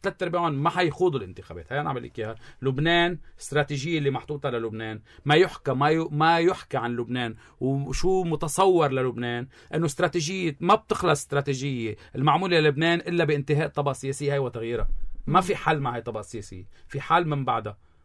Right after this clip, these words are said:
مم؟ استراتيجية بت-، شو بيصير على الطريق بالتكتيك؟ بيعملوا حكومة، بتطير حكومة، بيجي سعد، بيجي غير سعد، بي-، آخر شتا-، آخرتها كلهم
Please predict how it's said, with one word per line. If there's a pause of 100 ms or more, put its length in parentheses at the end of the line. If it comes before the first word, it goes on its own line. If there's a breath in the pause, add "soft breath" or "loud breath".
(180)
مم؟
استراتيجية
بت-،
شو
بيصير
على
الطريق
بالتكتيك؟ (260 loud breath)
بيعملوا
حكومة،
بتطير
حكومة،
بيجي
سعد،
بيجي
غير
سعد،
بي-، (160 loud breath)
آخر
شتا-،
آخرتها (380 soft breath)
كلهم